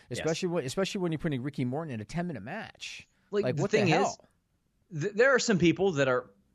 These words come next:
Speaker 1: pushing forty or they're forty, like Melina, like Elijah Burke. I love them bringing those people in because they don't have, they're not, like, fresh off of runs or anything.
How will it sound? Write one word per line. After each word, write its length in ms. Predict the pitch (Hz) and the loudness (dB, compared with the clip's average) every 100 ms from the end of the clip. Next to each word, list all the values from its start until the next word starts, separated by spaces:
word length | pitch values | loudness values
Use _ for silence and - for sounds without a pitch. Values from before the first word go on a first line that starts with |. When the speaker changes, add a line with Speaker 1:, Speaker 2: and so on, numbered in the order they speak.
| - | -4
Speaker 1:
pushing 320 | 160 139 147 | 0 0 0
forty 380 | 135 139 - 135 | 0 2 4 4
or 160 | 123 123 | 4 4
they're 120 | 120 | 2
forty, 380 | 135 123 147 143 | 2 2 2 2
like 260 | 104 170 | 0 0
Melina, 500 | 190 165 135 135 151 - | 0 2 2 2 -2 -2
like 280 | 123 131 | 0 0
Elijah 440 | 165 156 147 165 156 | 0 2 2 2 0
Burke. 400 | 127 127 147 - | 0 0 -2 -4
I 160 | 123 185 | 0 0
love 680 | 156 123 139 190 123 95 - - | 0 2 2 2 -2 -6 -20 -12
them 280 | 107 117 110 | -6 -6 -6
bringing 300 | 113 107 104 | -6 -6 -6
those 160 | 101 | -6
people 380 | - 123 117 107 | -6 -6 -4 -4
in 220 | 95 87 - - _ | -2 -4 -8 -20 _
because 280 | 170 180 151 | -2 0 2
they 160 | 123 208 | 2 2
don't 280 | 277 202 - | 2 0 -6
have, 380 | 160 143 135 | -4 -4 -4
they're 100 | 139 | -4
not, 240 | 240 214 143 | -2 -2 0
like, 320 | 139 113 - _ _ _ _ _ _ _ _ | 0 0 -4 _ _ _ _ _ _ _ _
fresh 360 | - 185 160 | 0 0 2
off 200 | 160 135 | 0 -2
of 100 | 127 | -6
runs 460 | 120 117 175 240 139 | -4 -2 -2 -4 -6
or 80 | 113 | -6
anything. 460 | 104 98 101 107 | -8 -8 -8 -10